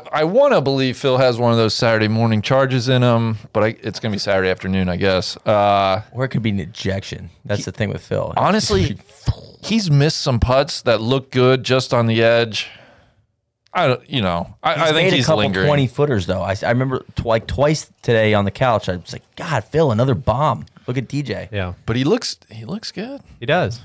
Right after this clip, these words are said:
Speaker 1: He looks good.
Speaker 3: It's, I think this has been the whole thing, and this was my thing on the cat yesterday, is, like,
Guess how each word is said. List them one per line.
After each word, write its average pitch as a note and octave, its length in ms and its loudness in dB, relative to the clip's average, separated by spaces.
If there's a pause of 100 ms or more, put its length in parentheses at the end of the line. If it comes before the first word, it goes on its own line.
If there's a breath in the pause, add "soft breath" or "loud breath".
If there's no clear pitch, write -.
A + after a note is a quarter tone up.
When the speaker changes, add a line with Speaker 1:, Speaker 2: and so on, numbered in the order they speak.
(160)
Speaker 1:
He A#2 60 -8
looks F#3+ 240 -6
good. C4+ 280 -6
Speaker 3:
It's, F3 220 -2 (220)
I D#3+ 80 0
think G#3 180 0
this D3 160 -2
has A2 140 -4
been A2+ 460 -2 (460)
the A#2 140 -4
whole A2 180 0
thing, A2 320 -4
and G#2 140 -4
this G#2 140 -6
was G2+ 160 -10
my G2 160 -6
thing A#2 180 -6
on F#2+ 80 -6
the G2 60 -10
cat B2 320 -4
yesterday, A#2 480 -2
is, G2+ 120 -6
like, G2+ 360 -6